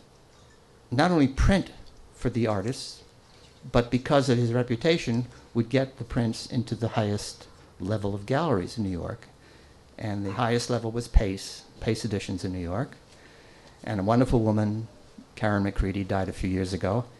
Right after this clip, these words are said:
He was very close friends with her. So we did this print, and he shows it to her. She says, "What's this print?" "Oh, uh, it's glowing, it's beautiful, it's a wonderful print. But, uh,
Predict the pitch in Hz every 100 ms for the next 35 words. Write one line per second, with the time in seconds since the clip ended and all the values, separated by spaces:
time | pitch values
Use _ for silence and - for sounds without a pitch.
0 | - 127 110 113 123 - 107 - - 87
1 | 85 92 - 147 165 - - - - -
2 | - - - - 143 185 185 135 139 139
3 | 160 - - - 120 151 - - - -
4 | - - - 117 127 131 113 104 98 104
5 | 113 120 110 92 90 - - - - -
6 | - - - - 107 - - 113 - -
7 | - - - - - - - - 95 -
8 | - - - - - - - - 104 98
9 | 110 139 85 - 107 123 - 123 - 82
10 | 92 113 131 - 117 127 - - - -
11 | - - - - 120 117 - 120 120